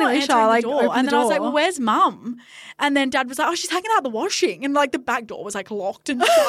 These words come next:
Speaker 1: And I was like, "Okay, well, she's not <laughs> hanging out the washing."
Speaker 2: I was, like, so
Speaker 1: But then I didn't
Speaker 2: confused.
Speaker 1: even think. So I just
Speaker 2: No.
Speaker 1: obviously went and got, like, went and opened the
Speaker 2: Yeah.
Speaker 1: door. And then we opened the door and it was our friend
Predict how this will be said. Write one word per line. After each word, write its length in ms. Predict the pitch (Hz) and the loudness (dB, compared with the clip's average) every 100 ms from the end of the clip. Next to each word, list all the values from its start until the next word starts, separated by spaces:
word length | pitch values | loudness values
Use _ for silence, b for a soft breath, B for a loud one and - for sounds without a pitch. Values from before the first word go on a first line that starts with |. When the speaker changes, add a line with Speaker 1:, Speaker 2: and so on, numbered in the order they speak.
| 571 | 4
Speaker 1:
And 80 | 330 | 6
I 60 | - | 6
was 100 | - | 4
like, 160 | 370 349 | 2 -2
"Okay, 220 | 330 220 | -2 -4
well, 140 | 220 247 | -4 -6
she's 220 | 262 240 | -8 -6
not 240 | 247 240 | -2 0
<laughs> 60 | 311 | -2
hanging 200 | 392 370 | -4 -2
out 140 | 370 370 | -2 0
the 120 | 330 | -4
washing." 400 | 311 330 - 392 | -4 -6 -10 0
Speaker 2:
I 120 | 294 | 4
was, 100 | 370 | 4
like, 200 | 403 440 | 2 0
so 260 | - 370 320 | 0 2 4
Speaker 1:
But 20 | 320 311 | 4 2
then 20 | |
I 160 | 330 320 | 4 4
didn't 240 | 302 294 | 2 2
Speaker 2:
confused. 20 | 302 | 2
Speaker 1:
even 180 | 294 262 | 0 -2
think. 220 | 262 220 | -4 -2
So 80 | 233 | 0
I 80 | 226 | 0
just 120 | 233 | 0
Speaker 2:
No. 100 | 247 | -2
Speaker 1:
obviously 280 | 208 226 233 | 0 -2 -2
went 160 | 208 196 | -4 -6
and 120 | 208 | -8
got, 160 | 208 | -8
like, 180 | - 202 | -6 -6
went 140 | 208 202 | -4 -8
and 100 | 185 | -6
opened 320 | 202 214 208 | -8 -8 -2
the 60 | |
Speaker 2:
Yeah. 380 | 285 254 185 214 262 | 2 2 2 0 0
Speaker 1:
door. 40 | 277 B B B B - | -4 B B B B -4
And 160 | 277 | 0
then 140 | 277 262 | 0 0
we 120 | 262 | 0
opened 300 | 247 240 262 | 2 0 -2
the 60 | 247 | -2
door 340 | 233 214 202 | 0 2 2
and 120 | 226 | 0
it 100 | 226 | -2
was 160 | 226 220 | -2 0
our 220 | 214 214 | 0 0
friend 500 | 233 220 214 214 226 | -2 -2 0 0 -2